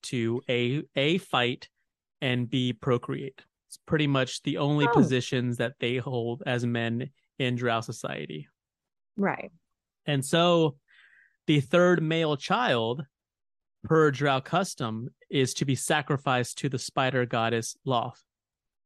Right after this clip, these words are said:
Speaker 2: Uh, we love her.
Speaker 1: <sighs> We do. She's l-
Speaker 2: That's a
Speaker 1: very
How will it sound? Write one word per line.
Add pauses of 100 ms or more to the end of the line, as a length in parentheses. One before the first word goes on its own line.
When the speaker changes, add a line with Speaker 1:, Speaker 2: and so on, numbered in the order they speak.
(760)
Speaker 2:
Uh,
we
love (100)
her. (880)
Speaker 1:
<sighs>
We
do.
She's
l-
Speaker 2:
That's
a
Speaker 1:
very